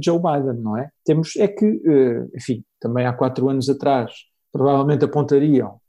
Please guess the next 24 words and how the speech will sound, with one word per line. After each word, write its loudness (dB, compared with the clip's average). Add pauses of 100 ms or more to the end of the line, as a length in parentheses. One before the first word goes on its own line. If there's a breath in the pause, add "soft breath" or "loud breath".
(240)
para 0
vitórias 0
de 0
Hillary 2
Clinton 0
e 0
essas -4
vitórias 0
não -2
se -8 (220)
vieram 0
a -8
concretizar. -8 (180)
Biden 0
lidera 2
na -4
Pensilvânia, -2 (300)
embora 2
já -2
tenha -2
tido 0
uma -4
vantagem -2
maior, 0